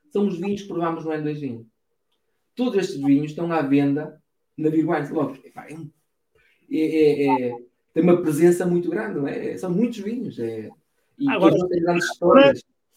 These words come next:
Speaker 2: tu és tramado, agora fiquei curioso. Quais são os vinhos? Já, já podemos saber ou ainda não? Quem é que é o produtor que vai ser convidado? Já, já disse.
Speaker 1: <laughs> É, é. Eu vou dizer em primeira mão.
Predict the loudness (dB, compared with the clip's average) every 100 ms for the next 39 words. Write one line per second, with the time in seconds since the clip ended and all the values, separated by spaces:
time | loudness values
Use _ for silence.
0 | _ _ -4 -2 2 4 4 4 4 0
1 | -2 -4 0 4 6 4 0 -8 -8 -10
2 | -10 -10 -12 -12 -10 -10 -6 -8 -4 -6
3 | -6 -10 -10 -10 -12 -12 -14 _ _ _
4 | _ _ _ _ -2 -2 -2 -2 -2 -2
5 | -4 -4 -8 -8 -10 -10 -12 -12 -12 -12
6 | -12 -10 -8 -10 -14 _ _ _ _ -6
7 | 0 2 2 -2 -2 -4 -8 -10 -18 -14
8 | -12 -10 -12 -10 -6 -6 -6 -12 -6 -2
9 | 0 2 2 0 -6 _ _ _ _ _
10 | _ _ _ _ -4 0 8 10 10 8
11 | 2 2 0 -4 -8